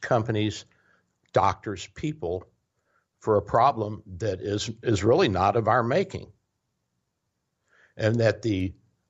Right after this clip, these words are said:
overwhelming increase in narcotic deaths in the United States is,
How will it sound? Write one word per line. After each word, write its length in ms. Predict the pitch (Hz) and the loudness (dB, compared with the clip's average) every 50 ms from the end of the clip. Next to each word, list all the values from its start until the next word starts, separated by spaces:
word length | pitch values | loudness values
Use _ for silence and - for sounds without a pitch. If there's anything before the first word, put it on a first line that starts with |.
| _ _ _ - | _ _ _ 2
overwhelming 640 | 147 151 127 131 127 120 123 139 160 151 139 120 110 | 2 2 4 2 0 2 2 4 4 2 2 0 -2
increase 720 | 120 - 170 175 175 - - - - 107 101 107 - - 113 | -2 -2 -2 -2 -2 -4 -4 -2 -2 -2 -2 -2 -4 -6 -6
in 120 | 107 104 | -4 -4
narcotic 560 | 104 98 95 - - - 113 110 110 101 87 - - | -4 -4 -4 -4 -2 0 0 0 0 -2 -4 -8 -2
deaths 380 | 87 107 139 139 113 - - - | 2 4 4 4 2 0 -2 -4
in 100 | 98 90 | -4 -4
the 60 | 95 | -2
United 320 | 98 98 104 101 95 90 - | -2 0 0 0 0 -2 -6
States 380 | - - 117 117 135 131 - | -4 -2 0 0 0 -2 -6
is, 160 | 80 76 - | -10 -10 -10